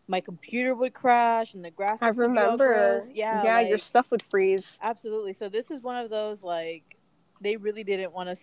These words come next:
Speaker 1: talking about everything we were talking about, and we won't mention
Speaker 2: Yeah.
Speaker 1: everything 'cause I don't want this recording to <laughs> mess up.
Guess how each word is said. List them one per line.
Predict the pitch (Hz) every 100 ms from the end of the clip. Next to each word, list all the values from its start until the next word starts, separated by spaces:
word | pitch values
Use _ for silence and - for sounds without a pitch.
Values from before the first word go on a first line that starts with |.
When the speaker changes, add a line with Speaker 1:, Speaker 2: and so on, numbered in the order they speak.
| _
Speaker 1:
talking | - 180 175
about | 175 165 - _
everything | 185 175 180 180
we | 170
were |
talking | 165 160 170
about, | 160 160 -
and | 190
we |
won't | 196 247 233
mention | 226 202
Speaker 2:
Yeah. | 196 185 180
Speaker 1:
everything | 175 165 156 165
'cause | - 170 165 - - _ _ _ _ _ _ _
I | 190
don't | 202
want | 190 -
this | 185 - - - _
recording | - 190 208 196
to | 247
<laughs> | 262
mess | 359 -
up. | 427 554 427 480